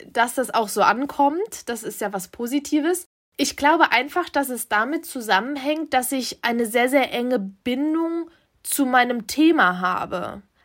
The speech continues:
Also zu dem Buch in dem Fall und zu dem Autor oder der Autorin, ja. Ich habe ja das große Glück, so wie viele andere auch, ich meine, du auch, du kannst dir aussuchen, mit wem du Interviews führst,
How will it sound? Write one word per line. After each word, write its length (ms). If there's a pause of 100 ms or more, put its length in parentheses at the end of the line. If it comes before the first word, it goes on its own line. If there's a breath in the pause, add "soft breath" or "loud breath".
Also 260
zu 200
dem 300
Buch 300
in 180
dem 240
Fall 340
und 140
zu 160
dem 220
Autor 500
oder 160
der 180
Autorin, 800 (120)
ja. 280 (260)
Ich 220
habe 160
ja 100
das 200
große 800
Glück, 440
so 200
wie 360
viele 360
andere 520
auch, 240 (240)
ich 160
meine, 280
du 160
auch, 400
du 120
kannst 360
dir 120
aussuchen, 540
mit 220
wem 200
du 100
Interviews 680
führst, 560